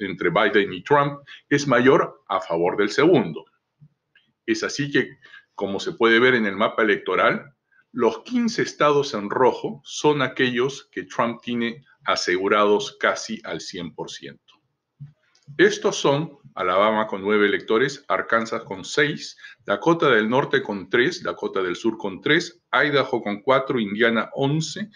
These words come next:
Kansas seis, Kentucky ocho, Luisiana ocho, Mississippi seis,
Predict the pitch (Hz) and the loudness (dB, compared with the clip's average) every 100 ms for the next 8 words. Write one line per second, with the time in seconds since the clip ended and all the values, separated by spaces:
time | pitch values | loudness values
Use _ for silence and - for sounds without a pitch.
0 | - - - 135 143 123 104 - 143 170 | -20 -10 -2 -2 0 -2 -2 0 0 0
1 | - - 101 101 123 - 90 - 147 151 | -6 -8 -6 0 0 -2 -14 -4 0 0
2 | - 175 170 - _ 104 95 - 131 123 | 0 -2 -4 -14 _ -8 -4 0 2 0
3 | - 147 147 156 127 98 92 127 113 98 | 2 2 2 0 -4 -6 -8 -12 -12 -12
4 | - 143 175 170 | -2 0 0 -6